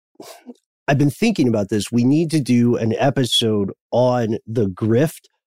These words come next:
of academic publications. In the meantime, while we're researching that, and there very much is a conspiracy and a grift,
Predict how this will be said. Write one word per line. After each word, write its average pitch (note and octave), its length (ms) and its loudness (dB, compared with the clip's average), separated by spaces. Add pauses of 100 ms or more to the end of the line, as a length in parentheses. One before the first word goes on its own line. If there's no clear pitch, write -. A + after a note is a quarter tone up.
(300)
of G#2+ 280 0
academic B2 640 0
publications. A#2+ 840 -2 (280)
In C3 100 2
the B2+ 60 4
meantime, D#3 420 2
while G#2 160 -2
we're G#2 140 0
researching B2+ 680 0
that, A#2 340 -2
and G2+ 140 -4
there G2+ 60 0
very C3+ 220 2
much D3 200 -2
is B2+ 140 -2
a A#2 40 -10
conspiracy A#2 560 -2
and G2 100 0
a F#2+ 40 0
grift, F3 320 0